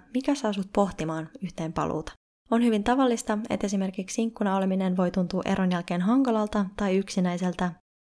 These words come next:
ja esimerkiksi erilaiset pettymykset sinkkumarkkinoilla tai tunne siitä,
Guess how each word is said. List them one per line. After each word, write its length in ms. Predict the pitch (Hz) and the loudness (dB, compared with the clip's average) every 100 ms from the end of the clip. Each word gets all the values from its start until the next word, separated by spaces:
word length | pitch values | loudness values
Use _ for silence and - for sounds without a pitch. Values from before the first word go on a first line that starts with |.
| _ - | _ 0
ja 80 | 254 | 0
esimerkiksi 560 | 269 247 247 226 - | 2 0 -2 -6 -2
erilaiset 500 | 214 208 190 190 185 | 0 2 0 -2 0
pettymykset 640 | 190 190 - 170 170 180 185 | 0 0 -2 -2 -2 -6 -4
sinkkumarkkinoilla 960 | 233 233 196 196 202 196 185 185 185 185 _ | -4 0 0 0 0 -2 0 0 -2 -4 _
tai 200 | 240 277 | 0 2
tunne 240 | 269 240 214 | 2 0 0
siitä, 400 | 208 196 190 | 0 0 0